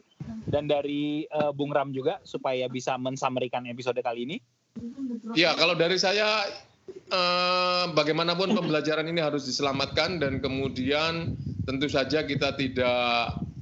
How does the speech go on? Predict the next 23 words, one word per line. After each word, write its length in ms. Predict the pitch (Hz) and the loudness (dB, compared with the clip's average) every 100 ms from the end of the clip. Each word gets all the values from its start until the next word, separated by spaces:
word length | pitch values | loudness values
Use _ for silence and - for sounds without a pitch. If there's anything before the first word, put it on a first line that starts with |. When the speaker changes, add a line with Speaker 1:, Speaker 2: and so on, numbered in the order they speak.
| - | -12
Speaker 2:
mengatasinya 880 | - 127 127 117 113 113 113 123 117 | -6 -2 0 0 2 2 0 0 0
sendiri. 540 | 107 113 101 104 135 87 - - - - | -2 -2 -2 0 -2 -4 -12 -18 -20 -6
Speaker 1:
Ya. 160 | 131 123 - | -4 -4 -6
Speaker 2:
Dengan 640 | 104 107 113 113 113 113 | -6 0 2 4 2 0
melibatkan 640 | 113 117 113 110 107 117 107 | 0 0 2 0 2 0 2
berbagai 400 | 101 101 98 107 | 0 2 2 0
pihak, 560 | 107 117 143 - - | 2 2 0 -4 -8
bisa 240 | 101 90 110 | -4 0 0
diformulasi 1120 | 104 107 120 123 135 139 135 - 143 135 131 - _ _ _ | 0 0 0 2 2 2 2 2 0 0 -4 -12 _ _ _
langkah 480 | 110 113 113 117 113 | -2 0 2 0 2
yang 320 | 113 110 104 | 0 0 -2
tepat. 480 | 90 - 95 131 - _ - | -4 0 0 0 -8 _ -10
Tapi 320 | - 110 160 | -4 -2 0
yang 80 | 156 | 0
Speaker 1:
Hmm. 60 | 127 | 2
Speaker 2:
jelas, 560 | 135 160 - - - - - - - - - - - | 2 2 0 -4 -6 -10 -12 -10 -8 -6 -6 -6 -2
eh, 240 | 143 156 | -2 0
ini 160 | 165 180 | 0 0
adalah 240 | 160 151 | 2 2
kesempatan 640 | 156 165 151 147 170 170 156 | 0 0 2 2 2 0 -2
untuk 240 | 151 156 | -2 -2
berpikir 560 | 135 131 143 - 175 175 - - - - - - - - | -2 -2 -2 0 -2 0 -6 -10 -12 -12 -10 -10 -12 -6
bahwa 480 | 120 127 131 143 147 | -2 0 0 2 2